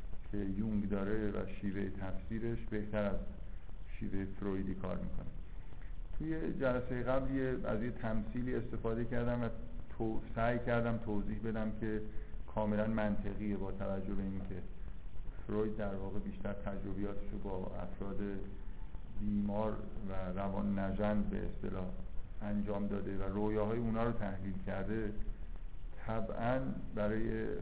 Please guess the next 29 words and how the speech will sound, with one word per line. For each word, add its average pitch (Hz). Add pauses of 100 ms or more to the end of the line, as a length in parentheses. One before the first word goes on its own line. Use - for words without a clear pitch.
(320)
و 110
برعکس 113
یونگ 117
در 104
واقع 101
یه 107
جوری 107 (440)
با 110
آدمای 107 (1080)
سالم، 107 (360)
رویاهای 101
آدمای 101 (140)
سالم 98
و 104 (540)
در 107
یه 113
جغرافیا 107
و 113 (140)
تاریخ 107 (240)
خیلی 113
خیلی 107 (500)
گسترده‌ای 101
در 98
واقع 92 (240)
برخورد 92 (100)
کرده. 95 (1300)
به 127
نظر 120
من 123